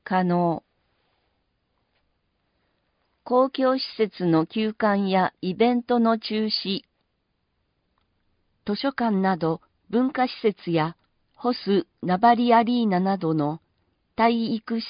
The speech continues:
設など、ほとんどの公共施設は三月三十一日まで休館としています。ご了承ください。また、子ども支援センター、輝き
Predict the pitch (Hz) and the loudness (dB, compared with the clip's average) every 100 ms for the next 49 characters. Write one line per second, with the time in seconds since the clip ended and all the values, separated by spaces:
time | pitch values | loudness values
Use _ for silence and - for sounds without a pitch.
0 | - 185 - 180 170 151 143 156 _ _ | -6 -6 -2 0 0 0 -4 -6 _ _
1 | _ _ _ _ 196 - 254 240 190 175 | _ _ _ _ -4 2 2 4 4 4
2 | 165 - _ - 233 247 247 240 - - | 2 0 _ 2 2 2 0 -2 -4 -2
3 | 196 - 156 156 180 _ _ - 247 254 | -2 -2 -2 0 -2 _ _ -2 2 2
4 | 233 196 - - 233 240 185 185 175 180 | 2 -2 -4 0 2 2 2 2 0 -2
5 | - 226 233 233 226 220 165 165 - _ | 2 4 4 2 0 0 0 -2 -4 _
6 | _ - 240 262 254 240 233 226 - 202 | _ -6 -4 -2 0 -2 0 -4 -2 0
7 | 196 180 175 - - _ _ _ _ _ | 0 0 -4 -8 -18 _ _ _ _ _
8 | _ _ _ _ _ _ _ _ _ - | _ _ _ _ _ _ _ _ _ -2
9 | 190 190 247 254 254 247 240 226 226 - | 2 4 4 2 0 0 0 0 0 0
10 | 196 147 _ _ _ _ _ _ _ _ | -4 -4 _ _ _ _ _ _ _ _
11 | _ _ _ _ 180 180 - 180 190 - | _ _ _ _ -2 -2 0 -2 -2 -8
12 | _ _ _ _ _ 208 202 233 240 240 | _ _ _ _ _ -2 0 2 0 -2
13 | - 226 233 233 247 226 202 160 147 139 | -2 0 0 -2 -2 -2 -2 -4 -4 -4
14 | - _ _ - 190 214 214 220 - 220 | -10 _ _ -10 -4 0 0 -2 -2 -4
15 | - | -4